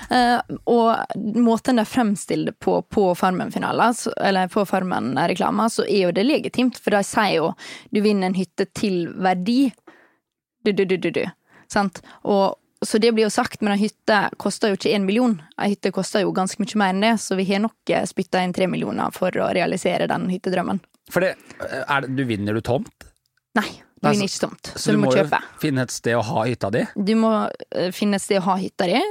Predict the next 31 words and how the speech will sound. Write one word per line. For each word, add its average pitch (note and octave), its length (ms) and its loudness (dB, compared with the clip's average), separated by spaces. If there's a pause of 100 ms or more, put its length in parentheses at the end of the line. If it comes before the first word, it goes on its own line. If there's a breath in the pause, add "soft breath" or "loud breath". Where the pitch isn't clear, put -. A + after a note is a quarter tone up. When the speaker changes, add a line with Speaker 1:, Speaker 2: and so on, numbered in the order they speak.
Speaker 2:
Ja. B2 140 0 (160)
Speaker 1:
tomta. - 420 0 (480 loud breath)
Eh, F#3 140 2
du F3+ 60 -2
må F#3 200 2
ha - 240 0
grunnmur, C4+ 720 2 (100)
du F#3 120 -2
må F#3 120 0
ha F#3 80 0
kjøkken, B3+ 720 0
du F#3 60 0
må F3 180 0
ha E3 140 -4
gulv, C4 480 0 (160)
du G#3 120 -2
må G3 200 0
ha - 460 2
maling B3+ 840 2
eller F#3+ 200 0
beis. C4 560 0
Du, - 140 0 (100)
altså G#3 220 0 (380 loud breath)
Speaker 2:
Men F3+ 120 -4
hva F3+ 140 4
vinner A#2+ 280 0
du B2 80 2
av B2+ 60 2
skjelettet, A#2 440 -4
da? D#4 100 0 (220)
Speaker 1:
Ja, B3+ 100 0